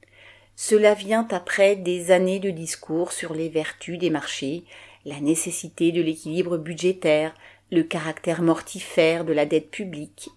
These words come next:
et autres balivernes qui ont servi de justification aux politiques d'austérité que tous les gouvernements ont imposées à leur peuple. C'est au nom de ces politiques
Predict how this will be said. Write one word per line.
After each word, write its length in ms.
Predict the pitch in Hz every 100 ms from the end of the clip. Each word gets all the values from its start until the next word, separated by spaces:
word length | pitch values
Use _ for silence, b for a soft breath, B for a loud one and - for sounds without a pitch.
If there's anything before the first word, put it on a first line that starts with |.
| -
et 180 | 214 -
autres 320 | 185 180 165
balivernes 800 | 139 180 202 160 147 139 151 160 B B B -
qui 200 | - 196
ont 80 | 175
servi 420 | - 180 170 175
de 160 | 156
justification 1120 | 147 160 196 - 175 202 - - - - 170 - 156
aux 60 |
politiques 580 | 151 160 147 147 - 175
d'austérité 840 | 156 147 - 151 - - 143 151 B B B B _
que 180 | - - _
tous 140 | - 254
les 140 | 233
gouvernements 640 | 185 170 160 156 156 156 -
ont 100 | 135
imposées 600 | - 160 127 127 139 147 - _
à 100 | 165
leur 200 | - -
peuple. 440 | - - - - - _ _ _ _ _ _ _ _ b b b b b b
C'est 220 | - 240
au 40 | 233
nom 180 | 254 247
de 80 |
ces 180 | 202 185
politiques 560 | - 170 160 - -